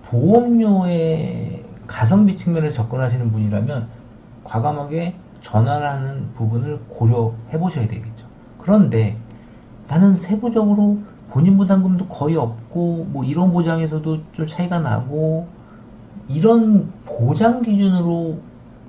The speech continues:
뭐, 소소하지만 그런 보장 기준으로 나는 접근을 하고 싶어 라고 한다면, 나는 보험료를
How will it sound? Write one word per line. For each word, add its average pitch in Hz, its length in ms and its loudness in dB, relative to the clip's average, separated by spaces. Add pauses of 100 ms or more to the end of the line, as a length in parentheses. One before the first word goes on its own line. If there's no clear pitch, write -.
뭐, - 220 -10
소소하지만 214 920 0
그런 156 260 -2
보장 202 540 2
기준으로 165 520 0
나는 117 420 -4 (120)
접근을 131 380 -2
하고 120 160 -4
싶어 - 400 -6 (520)
라고 139 220 0
한다면, 160 440 -2 (380)
나는 175 400 2
보험료를 147 680 -2